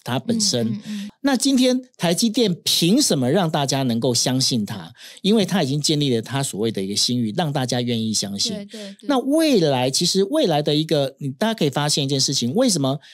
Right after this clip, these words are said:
Speaker 1: 美国、日本急着从中国把他的一个那个供应链要把它撤出来？因为我不再相信中国了。
Speaker 2: 嗯，嗯，嗯。
Speaker 1: 因为我不相信你，所以我东西要撤出来。
Speaker 2: 嗯。
Speaker 1: 就像当年美国不相信日本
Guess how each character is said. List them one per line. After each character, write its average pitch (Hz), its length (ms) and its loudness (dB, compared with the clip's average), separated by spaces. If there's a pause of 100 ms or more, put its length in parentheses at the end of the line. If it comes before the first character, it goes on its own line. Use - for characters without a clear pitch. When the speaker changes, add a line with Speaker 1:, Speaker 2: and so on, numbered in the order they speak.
(100)
Speaker 1:
美 156 280 0
国、 135 300 2
日 220 220 4
本 123 240 -2
急 165 320 0
着 190 100 2
从 151 260 0
中 196 220 2
国 139 160 2
把 110 160 -4
他 127 160 -4
的 139 160 2
一 127 60 0
个 123 320 -2
那 160 80 0
个 127 100 0
供 160 240 0
应 160 60 2
链 156 120 2
要 143 80 0
把 127 120 -2
它 101 80 -6
撤 131 260 0
出 123 220 -2
来？ 87 200 -6 (380)
因 294 160 2
为 359 60 2
我 175 160 2
不 117 100 -4
再 165 100 2
相 143 160 0
信 131 160 0
中 113 160 -2
国 - 180 -12
了。 - 100 -20
Speaker 2:
嗯， 214 260 -8
嗯， 202 320 -10
嗯。 208 120 -10
Speaker 1:
因 277 80 4
为 370 40 4
我 202 160 4
不 - 80 0
相 233 220 2
信 208 240 2
你， 101 140 -4
所 - 180 0
以 196 40 6
我 143 60 2
东 131 160 -2
西 139 80 0
要 135 60 0
撤 123 240 -2
出 104 220 -6
来。 104 100 -6
Speaker 2:
嗯。 95 140 -10 (280)
Speaker 1:
就 285 300 2
像 214 260 2
当 269 440 2
年 156 400 2 (500)
美 160 240 0
国 160 140 2
不 208 100 2
相 185 160 2
信 180 160 2
日 165 140 4
本 104 240 -6